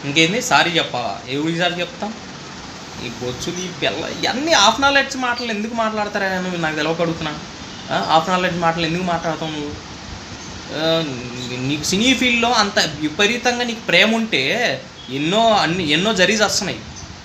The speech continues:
దాని గురించి మాట్లాడు. బాలయ్య బాబు గారి గురించి మాట్లాడకు, అర్థమైందా? నీ, నీ కుళ్ళు కుతంత్రాలు, మీ అన్నదమ్ములు కుళ్ళు కుతంత్రాలు చేసి ఈ ఫ్యామిలీని నొక్కేయడం కానీ ఇంకోటి ఇంకోటి చేసినారనుకో, దానివల్ల వాళ్ళకి అసలు మీ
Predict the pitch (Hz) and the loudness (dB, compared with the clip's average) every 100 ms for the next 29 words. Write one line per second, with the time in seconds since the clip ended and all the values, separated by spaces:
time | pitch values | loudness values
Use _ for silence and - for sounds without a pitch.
0 | - 131 151 160 175 220 214 190 185 180 | -6 2 4 4 4 2 4 2 4 2
1 | 127 139 165 196 202 196 190 196 202 170 | 0 0 2 2 2 -2 -2 -4 -2 -2
2 | 170 170 143 - - - - - 117 131 | 2 0 0 -6 -16 -18 -18 -14 -10 -2
3 | 170 139 131 123 117 143 165 165 160 151 | -2 0 -4 -4 -4 0 0 0 -2 -2
4 | - 160 175 190 190 185 175 175 175 175 | -4 -2 4 4 4 0 0 4 4 4
5 | 170 165 151 147 165 175 175 175 - 170 | 0 0 2 2 2 2 0 -4 -2 -2
6 | 175 165 170 165 165 156 160 160 156 156 | -4 -4 -2 4 4 4 -2 -2 -4 -6
7 | - - - 143 143 156 175 175 156 147 | -10 -16 -8 -2 2 2 2 0 -2 2
8 | 165 156 151 147 147 151 160 151 156 151 | 4 4 2 -2 -2 -2 -2 -2 -6 -4
9 | 143 139 - - - 160 170 147 139 123 | -4 -6 -8 -8 0 2 2 0 -2 -4
10 | 113 107 - - - - - 139 147 143 | -4 -6 -12 -14 -16 -10 -2 -2 2 2
11 | 185 208 190 160 156 139 147 160 240 233 | 4 4 4 2 2 -2 0 -2 0 2
12 | 247 247 175 185 | 4 4 2 0